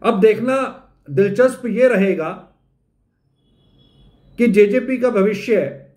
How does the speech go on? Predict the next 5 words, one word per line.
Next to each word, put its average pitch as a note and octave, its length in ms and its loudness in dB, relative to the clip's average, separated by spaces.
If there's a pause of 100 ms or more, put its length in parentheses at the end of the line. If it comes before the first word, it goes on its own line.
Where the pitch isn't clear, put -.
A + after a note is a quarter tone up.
(140)
क्या F#3 220 0
रहता G3+ 380 -2
है, F#3+ 340 -8 (1400)
क्योंकि G3+ 680 0 (1200)
जेजेपी G#3+ 1000 0